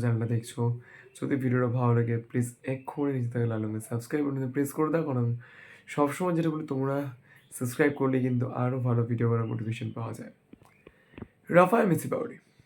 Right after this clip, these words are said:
প্লেয়ারটিকে যখন ইস্ট বেঙ্গল নিয়ে আসা হয়, আমার personally যে মারাত্মক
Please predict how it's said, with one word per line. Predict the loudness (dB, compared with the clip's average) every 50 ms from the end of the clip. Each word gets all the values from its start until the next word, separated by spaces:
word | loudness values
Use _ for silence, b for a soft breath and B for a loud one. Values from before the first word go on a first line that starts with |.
| -20 _ -20 -20 _ _ _ _ _ -20 b b b b b b b b b b b b b _
প্লেয়ারটিকে | 4 6 6 6 6 4 4 4 4
যখন | 4 4 2 0 0 -2
ইস্ট | -2 -4
বেঙ্গল | -2 -2 0 0 0 2
নিয়ে | 0 0 0
আসা | -2 -4 -4 -4
হয়, | -6 -6 -8 -10 -16 -20 -20 -20 _ _ _ _ _ _ -20 _ _ -4 -2
আমার | 0 2 2 2 2 2
personally | 2 2 2 2 2 2 2 4 4 2 2 0 -2 B B B B B B B B B B B B _ -6
যে | -4 -2 0 0
মারাত্মক | 2 0 0 -2 -4 -6 -8 -8 -8